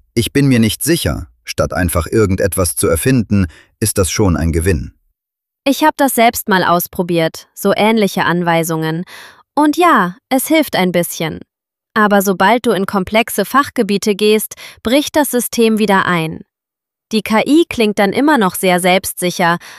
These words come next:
Speaker 2: auch wenn sie falsch liegt.
Speaker 1: Das ist der Kern des Problems. Das Modell hat kein echtes Bewusstsein dafür, was es weiß und was nicht. Es simuliert Wissen. Aber immerhin,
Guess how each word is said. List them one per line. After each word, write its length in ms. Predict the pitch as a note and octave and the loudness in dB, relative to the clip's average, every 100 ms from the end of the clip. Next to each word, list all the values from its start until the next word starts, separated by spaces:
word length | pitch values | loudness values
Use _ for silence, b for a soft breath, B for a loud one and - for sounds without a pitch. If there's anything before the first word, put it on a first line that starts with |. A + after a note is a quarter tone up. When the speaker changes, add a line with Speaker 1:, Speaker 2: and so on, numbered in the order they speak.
| B _ | B _
Speaker 2:
auch 260 | C4 D4 D4+ | 0 2 0
wenn 140 | D4 | 0
sie 100 | C#4 | 0
falsch 460 | - D4+ D4+ - F3+ | -2 0 0 0 -4
liegt. 440 | D3+ - - - _ _ _ _ _ _ _ _ | -6 -8 -18 -20 _ _ _ _ _ _ _ _
Speaker 1:
Das 180 | D3 C#3 | 0 0
ist 140 | C3 | 0
der 120 | A2+ | 0
Kern 320 | - A2+ G#2 D#2 | 0 0 0 0
des 140 | - | -4
Problems. 640 | - D2 C#2+ A1+ G1+ - _ _ _ b b b b | -6 -4 -4 -6 -10 -14 _ _ _ b b b b
Das 160 | - A2 | -4 0
Modell 380 | C3 A2+ D3+ D3 | 2 4 2 2
hat 180 | B2+ - | 0 -4
kein 280 | C3 C#3+ | -2 0
echtes 420 | - A#2 - A2+ - | 0 -4 -2 -4 -2
Bewusstsein 600 | F#2+ B2 B2+ - F2 D#2+ | 0 0 0 -2 0 0
dafür, 540 | D#2 - F2+ E2 C#2+ | -2 -2 0 0 0
was 160 | - D#2 | -4 -6
es 180 | D#2 D2+ | -6 -2
weiß 400 | F2+ F#2+ F2 - | 0 2 0 -2
und 160 | C2+ | -8
was 180 | C#2 C2 | -8 -4
nicht. 380 | G2 F2 - - b b b b b | -2 -2 -6 -18 b b b b b
Es 140 | - G#2+ | -4 0
simuliert 600 | D3 C#3 C3+ E3 B2 D#2 | 2 2 2 2 0 -2
Wissen. 480 | D2+ - - F#2 _ _ _ _ _ _ - | -4 -4 -8 -12 _ _ _ _ _ _ -4
Aber 220 | F2 E2+ | 0 2
immerhin, 540 | A2+ A2 B2+ C3+ C#2 | 2 2 2 0 -2